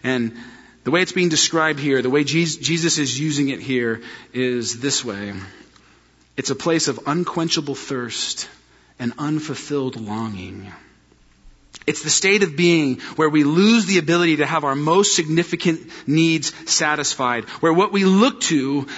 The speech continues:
to meet the deepest longings and desires of our souls fails us time and time and time again, and yet it's the place we continue to go back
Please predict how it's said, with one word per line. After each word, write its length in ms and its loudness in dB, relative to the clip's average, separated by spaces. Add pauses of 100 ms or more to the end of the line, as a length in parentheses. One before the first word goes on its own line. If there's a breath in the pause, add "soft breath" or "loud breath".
to 140 4
meet 440 4
the 80 0
deepest 500 2
longings 520 4
and 100 2
desires 420 2
of 80 0
our 140 2
souls 480 0
fails 600 0
us 200 2
time 640 4 (180 loud breath)
and 180 2
time 600 4 (160 loud breath)
and 180 0
time 440 4
again, 420 4 (160 loud breath)
and 100 4
yet 180 4
it's 140 -4
the 80 0
place 320 2
we 120 0
continue 720 2
to 260 -8
go 160 2
back 500 -2